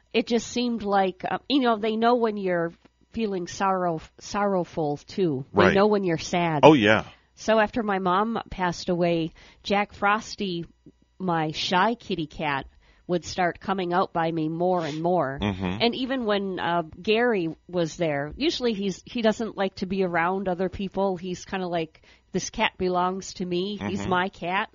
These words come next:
Speaker 2: Right.
Speaker 1: But he was coming out, you know, even with other people around, out in
Speaker 2: Wow.
Speaker 1: the living room, just, you know, sitting by me. And I, I think he could tell that I was, uh, depressed.
Speaker 2: I think, honestly,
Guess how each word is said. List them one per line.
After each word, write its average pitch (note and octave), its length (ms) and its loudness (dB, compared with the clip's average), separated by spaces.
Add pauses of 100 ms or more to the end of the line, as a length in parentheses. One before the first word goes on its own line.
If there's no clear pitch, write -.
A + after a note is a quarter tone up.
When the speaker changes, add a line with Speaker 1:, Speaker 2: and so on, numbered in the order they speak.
(120)
Speaker 2:
Right. G2+ 260 2 (200)
Speaker 1:
But G#3+ 120 -6
he B3 140 -10
was A3+ 220 -6
coming A3+ 340 -6
out, A3 260 -4 (340)
you C4 120 -6
know, A#3 220 -2
even A#3 560 -6
with A3 180 -8
other A3 220 -4
people A3 360 -6
around, D#3 520 -6
out F#3 160 0
in - 60 -6
Speaker 2:
Wow. E3+ 80 2
Speaker 1:
the F3 80 0
living F3 260 -2
room, D3+ 300 -4 (420)
just, - 280 -6 (160)
you F#3 120 -4
know, D#3+ 100 -2
sitting G#3 400 -6
by G3+ 240 0
me. G#3 380 -4
And D3 260 -6 (480)
I, - 160 -4
I G3 60 -6
think A3 160 -4
he G#3+ 100 -10
could G#3+ 160 -4
tell A#3 280 -2
that F#3+ 140 -4
I F#3 100 -2
was, F3+ 380 -4
uh, - 100 -10
depressed. G#3 760 -8
Speaker 2:
I - 140 6
think, E3 500 -2
honestly, G#2+ 720 2